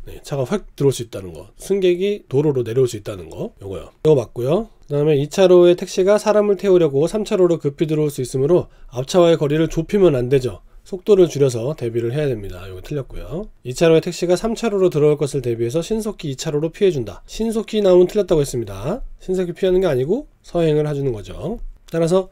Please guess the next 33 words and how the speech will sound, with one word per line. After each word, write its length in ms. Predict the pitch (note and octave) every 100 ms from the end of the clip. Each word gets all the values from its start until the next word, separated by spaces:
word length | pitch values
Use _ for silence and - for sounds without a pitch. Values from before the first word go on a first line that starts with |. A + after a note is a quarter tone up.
| -
가장 280 | C#3+ C#3+
안전한 540 | C3+ C#3+ E3+ F3+ F#3+ G3
운전 300 | C#3 C#3+ D3
방법 240 | C#3 C#3+
두 120 | C#3
가지는 540 | B2 C3 C3+ C3 F#3 C4+ - -
우측 320 | C#3 - F3
전방 300 | D3+ D3+ D#3
사람이 300 | D#3 D3+ E3
택시를 340 | G3 - F#3+
잡기 220 | E3+ D#3
위해 60 | D#3
차도로 300 | F#3 G3 F#3
내려올 240 | C3 C3+
수 100 | C#3
있으므로 320 | B2+ C3+ C#3 D#3
주의하며 720 | - C#3 F3+ D#3+ C3+ A#2 D#3+
진행하는 480 | F3 B2 A#2+ A#2 G#2
것과 640 | F#2+ - A#2 A#2 G2 - -
이 120 | B2
차로로 360 | B2+ E3+ D#3 D3
택시가 380 | F#3 - E3+ E3+
사람을 300 | F3 E3 D#3+
태우려고 320 | E3 D3 D3+
삼 160 | F#3+
차로로 300 | F#3 F3+ D#3+
급히 220 | C#3 B2+ B2+
들어올 220 | B2+ B2+
수 100 | B2
있으므로 360 | A#2 B2+ F3+
속도를 440 | A3 A3+ - A3+ F#3+
줄여 200 | C3+ F3
대비한다. 500 | C3+ A2+ G2 F#2